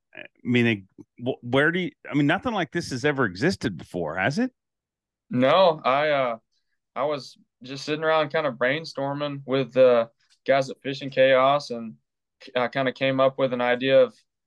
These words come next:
Speaker 2: you know, that I wanted to work with high school and college anglers, you know, a little bit more closely than I, you know, am, and trying to figure out a way to do that, and played around with the idea of a tournament. And I was like, "Well, I don't wanna just create any tournament, so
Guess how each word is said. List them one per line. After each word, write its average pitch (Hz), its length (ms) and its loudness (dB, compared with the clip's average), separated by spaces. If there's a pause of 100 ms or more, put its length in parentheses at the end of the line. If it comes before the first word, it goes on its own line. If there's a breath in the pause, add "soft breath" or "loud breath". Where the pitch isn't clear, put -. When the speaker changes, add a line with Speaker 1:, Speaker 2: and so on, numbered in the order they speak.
(220)
Speaker 2:
you 131 80 -12
know, 139 160 0
that 127 140 4
I 127 80 -2
wanted 139 420 -6
to 120 400 -4 (800)
work 160 320 2
with - 140 0
high 131 180 0
school 131 240 -6
and 120 100 -8
college 120 380 0
anglers, 123 500 -4 (400)
you 127 80 -12
know, 120 180 -4
a 120 60 -2
little 123 160 -2
bit 120 200 2 (100)
more 127 260 -2
closely 127 440 0
than 120 160 -4
I, 110 260 -4 (160)
you 117 160 -8
know, 113 200 0
am, 127 420 2
and 113 220 -2 (420)
trying 147 200 0
to 139 60 -8
figure 143 180 0
out 135 100 6
a 135 40 6
way 135 120 0
to 131 100 -8
do 127 240 -8
that, 131 320 2
and 117 340 -16
played 135 180 2
around 131 260 -4
with 127 100 -8
the 123 100 -4
idea 120 320 -2
of 113 80 -2
a 113 60 -14
tournament. 131 500 -4
And 117 80 -8
I 117 60 -4
was 113 100 -6
like, 117 140 -8
"Well, 127 120 2
I 143 40 2
don't 151 140 0
wanna 123 160 -4
just - 260 -16
create 120 260 -2
any 131 200 -2
tournament, 117 520 -4
so 117 420 2